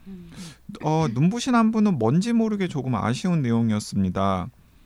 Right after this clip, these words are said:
Speaker 2: 중반부쯤에 결말을 대충 짐작해서였는지 그냥 정말 등단한 작가가 나왔다면, 그래서 그 시절 독일로 떠나지 못한 이유가 있었다면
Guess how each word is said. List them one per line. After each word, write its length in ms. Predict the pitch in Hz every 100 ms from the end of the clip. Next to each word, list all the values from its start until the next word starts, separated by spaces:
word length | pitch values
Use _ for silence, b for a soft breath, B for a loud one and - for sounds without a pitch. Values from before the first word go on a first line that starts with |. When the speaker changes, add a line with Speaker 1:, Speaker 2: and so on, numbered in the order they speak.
| -
Speaker 2:
중반부쯤에 840 | - 120 123 156 156 147 - 135 123
결말을 560 | - 101 113 139 131
대충 340 | 120 104 - 104
짐작해서였는지 1300 | - 104 127 127 135 127 104 95 92 92 113 110 98 B B B B B B
그냥 260 | - 139 147
정말 360 | 127 139 202
등단한 480 | 170 127 131 170 165
작가가 320 | 151 - 135
나왔다면, 880 | 123 104 104 - 110 110 110 107 98 - b b b -
그래서 340 | 117 135 151
그 160 | 131 123
시절 300 | - 135 131
독일로 400 | - 113 139 139
떠나지 380 | 143 156 151 143
못한 320 | 120 - 101
이유가 320 | 107 123 123
있었다면 680 | 104 110 - 104 110 165 208